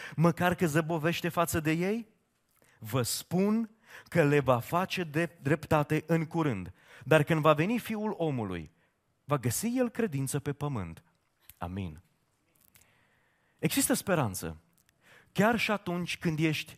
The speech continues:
fără răspuns. Noi suntem obișnuiți și provocați în mod continuu să-i, să ne rugăm Domnului și să-i cerem răspuns.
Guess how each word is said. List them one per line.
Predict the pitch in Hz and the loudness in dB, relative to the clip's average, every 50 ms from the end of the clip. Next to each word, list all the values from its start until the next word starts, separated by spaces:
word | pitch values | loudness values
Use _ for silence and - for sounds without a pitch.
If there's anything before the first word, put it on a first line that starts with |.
| _ _ _ _ _ _ _ _ _ | _ _ _ _ _ _ _ _ _
fără | _ - - - - 175 175 170 165 165 | _ -16 -10 -2 2 4 4 4 4 4
răspuns. | 147 151 139 - - - 143 131 107 92 85 - - - - - _ _ _ _ _ _ _ _ _ - - - - | 2 0 -2 -4 -6 -6 -4 -4 -4 -6 -8 -12 -14 -16 -16 -20 _ _ _ _ _ _ _ _ _ -20 -20 -8 -2
Noi | 165 180 | 0 2
suntem | - 262 233 277 247 233 | 2 4 4 4 4 4
obișnuiți | 226 180 165 190 - - 185 170 180 196 - | 2 4 2 2 2 2 0 0 -2 -2 -2
și | - - | -4 -4
provocați | 156 - - 208 190 160 208 202 - 175 151 156 165 - 180 | -4 -2 0 0 0 2 0 0 2 4 4 4 2 0 -2
în | 175 | 0
mod | 175 190 190 - | 0 0 -2 -2
continuu | - - 196 185 156 - 170 160 156 165 165 175 175 165 - _ _ _ _ _ _ _ _ _ _ _ _ _ _ _ _ - | -2 -4 -4 -2 -2 -4 -4 -2 -2 0 -2 -2 -2 -4 -10 _ _ _ _ _ _ _ _ _ _ _ _ _ _ _ _ -6
să-i, | - - - 202 190 151 - - _ _ | -2 2 4 4 4 2 -2 -12 _ _
să | - - - 190 | -6 -2 0 2
ne | 185 185 | 2 2
rugăm | 180 170 170 165 143 175 233 247 233 | 2 2 0 2 4 4 4 6 4
Domnului | 190 190 196 190 190 185 190 | 2 2 2 2 0 0 0
și | 190 - - 165 | 0 0 0 0
să-i | - - 175 160 - | 0 0 0 0 -2
cerem | - - 202 196 185 185 180 | -2 -2 0 0 0 0 0
răspuns. | 160 156 - - - 151 123 95 87 - - - - | 0 -2 -2 -4 -6 -6 -6 -6 -6 -10 -12 -14 -16